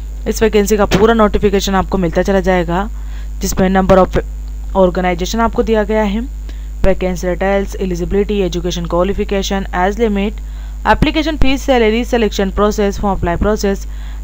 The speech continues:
एडमिट कार्ड और रिजल्ट जब भी जारी किए जाएंगे गवर्नमेंट द्वारा, उसकी इन्फॉर्मेशन आपको हमारे साइट toppersexam dot com पर दे दी जाएगी। आपके एग्जाम प्रिपरेशन के लिए फ्री मॉक टेस्ट देना चाहते हैं तो इस पर क्लिक करें।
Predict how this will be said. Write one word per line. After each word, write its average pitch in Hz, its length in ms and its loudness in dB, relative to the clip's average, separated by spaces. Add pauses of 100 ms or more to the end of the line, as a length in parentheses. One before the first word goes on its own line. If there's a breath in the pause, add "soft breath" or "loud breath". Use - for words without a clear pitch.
एडमिट 226 500 0
कार्ड 226 220 6
और 226 80 6
रिजल्ट 208 220 0
जब 190 120 -4
भी 202 80 0
जारी 190 180 2
किए 202 220 0
जाएंगे 202 300 -2
गवर्नमेंट 180 360 -2
द्वारा, 175 200 -2
उसकी 196 200 -4
इन्फॉर्मेशन 180 500 -2
आपको 175 240 -2
हमारे 170 200 -2
साइट 170 240 -4
toppersexam 180 640 0
dot 165 160 -4
com 156 160 -4
पर 175 180 -2 (680 loud breath)
दे 208 100 4
दी 190 100 0
जाएगी। 170 400 -2 (100)
आपके 180 280 2
एग्जाम 180 300 0
प्रिपरेशन 214 440 0
के 226 140 2
लिए 214 200 2
फ्री 220 200 0
मॉक 180 260 0
टेस्ट 175 180 0
देना 170 240 2
चाहते 208 320 2
हैं 196 100 0
तो 196 60 0
इस 185 100 -2
पर 175 140 -2
क्लिक 180 220 -4
करें। 226 300 2